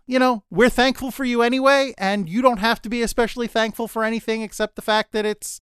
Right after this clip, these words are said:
another, hopefully entertaining Hit the Deck that you get to listen to. So, uh, you know, be thankful that it's almost Christmas, unless you're <laughs> not Christian, in which case,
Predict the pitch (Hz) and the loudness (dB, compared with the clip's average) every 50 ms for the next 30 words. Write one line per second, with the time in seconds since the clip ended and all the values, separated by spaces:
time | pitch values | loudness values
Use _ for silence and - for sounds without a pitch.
0 | _ _ - 156 170 190 190 185 185 185 185 185 208 214 214 226 226 226 214 - | _ _ -4 -2 -2 0 0 -2 -4 -4 -2 2 4 4 6 6 6 6 4 4
1 | - 226 - - 208 220 226 220 220 208 220 220 - 220 226 226 233 226 233 233 | 2 -2 -2 -2 -4 -2 0 0 0 0 -2 -4 0 2 2 2 2 0 0 0
2 | 226 220 208 - - - - _ _ - 220 220 - 254 196 247 233 180 135 - | -2 -4 -6 -8 -12 -20 -20 _ _ -2 -2 0 0 0 2 4 4 4 4 0
3 | - - 160 - - 165 165 151 - 147 139 139 127 - 123 107 107 95 87 85 | -6 -8 -8 -6 -6 -4 -4 -4 -4 -4 -6 -6 -6 -6 -10 -10 -12 -16 -16 -20
4 | _ _ _ _ - - - 147 147 147 151 151 151 147 147 147 147 147 147 147 | _ _ _ _ -14 -10 -6 -4 -2 -2 -2 -2 0 0 0 2 2 2 2 0
5 | 143 139 _ _ _ _ - 185 208 214 208 - - _ _ - - 233 - 240 | 0 -2 _ _ _ _ -6 0 2 2 2 0 -4 _ _ -2 -2 0 4 4
6 | 233 240 233 - 262 254 214 254 240 240 - 269 269 269 277 254 - - - 294 | 4 4 2 0 -2 2 4 4 4 4 4 2 2 4 4 4 2 2 0 0
7 | 240 - - 143 - - - - - - - 180 165 175 180 180 165 - - - | 0 0 -2 -10 -10 -10 -14 -14 -16 -12 -10 -8 -4 -2 0 -2 -2 -2 -8 -6
8 | 165 165 160 - 302 - 147 143 151 151 143 - _ - 165 151 - - 202 208 | -4 -4 -4 -4 -8 -8 -6 -2 -2 -2 -2 -2 _ -6 -6 -6 -6 -4 -4 -4
9 | 214 196 180 170 160 170 - - - 202 202 202 202 - - - | -4 -4 -6 -4 -6 -6 -8 -4 -2 0 0 0 0 -2 -6 -10